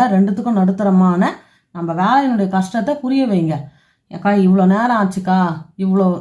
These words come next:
அந்த கல்லெல்லாம் பிச்சு போட்டு தைச்சேங்க்கா, உங்களுக்கு தையல் பாருங்கக்கா, நல்லா போட்டிருக்கேன், உங்களுக்கு இந்த ப்ளவுஸ் உழைக்கும், எக்ஸ்ட்ரா தையல் போட்டிருக்கேன், வேணா பிரிச்சு போடலாம் நீங்க, எனக்கு இதுல இவ்வளோ வேலைப்பாடு இருக்கு, காலெல்லாம் வலிக்குது, முதுகு வலிக்குது"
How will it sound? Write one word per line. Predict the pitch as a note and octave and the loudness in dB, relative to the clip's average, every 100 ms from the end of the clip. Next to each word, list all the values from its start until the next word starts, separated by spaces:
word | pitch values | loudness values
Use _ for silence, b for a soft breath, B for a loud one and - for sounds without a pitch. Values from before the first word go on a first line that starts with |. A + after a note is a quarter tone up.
| - - - - | -8 -20 -20 -8
அந்த | F3+ | -6
கல்லெல்லாம் | F#3 F#3 G#3 A3+ A3+ | 0 0 0 0 -2
பிச்சு | G3 G3+ | -4 -6
போட்டு | A3 G#3 | -4 -4
தைச்சேங்க்கா, | G3 F#3 G3+ F#3 F#3 F3+ F3 B _ | -4 -4 -2 0 0 0 -4 B _
உங்களுக்கு | F#3 F3+ F3+ | -2 0 0
தையல் | F3+ G#3+ A#3+ G3+ | -2 0 0 0
பாருங்கக்கா, | F#3 F3 F3+ | 2 2 -2
நல்லா | F3 F3+ F#3+ | -2 0 0
போட்டிருக்கேன், | F#3 F3+ E3+ F3+ F3+ | 0 -2 -4 -2 -2
உங்களுக்கு | E3+ E3+ E3 | -2 -4 -4
இந்த | E3 | -2
ப்ளவுஸ் | F3 G#3+ G3 | -2 -2 0
உழைக்கும், | F#3 F3+ F#3 F#3 F3+ | 0 0 2 2 2
எக்ஸ்ட்ரா | E3+ A#3 | 0 -4
தையல் | A3 F#3 F3 | -2 -2 -2
போட்டிருக்கேன், | F3+ F3 F3+ | -4 -2 0
வேணா | F3+ G3 | 2 2
பிரிச்சு | F#3+ G3 G#3 | 0 -4 -6
போடலாம் | G3 F#3 F3 E3+ | -4 -2 -2 -2
நீங்க, | E3+ F3 F#3 E3 B B B - | -2 0 0 -2 B B B -4
எனக்கு | F#3 F#3 | -2 0
இதுல | F3+ | 0
இவ்வளோ | F3 F3 | -2 -2
வேலைப்பாடு | F3 G3+ A#3+ A3 F3+ | 0 0 0 2 0
இருக்கு, | E3+ E3 F#3 F3+ | 0 0 0 0
காலெல்லாம் | F3+ F3+ F3+ G3+ G#3+ | 0 0 0 0 0
வலிக்குது, | F#3+ F3+ F3+ F#3+ | 0 0 0 2
முதுகு | F3 F3+ G3 F#3 | 2 2 2 0
வலிக்குது" | E3+ F3 | -2 -4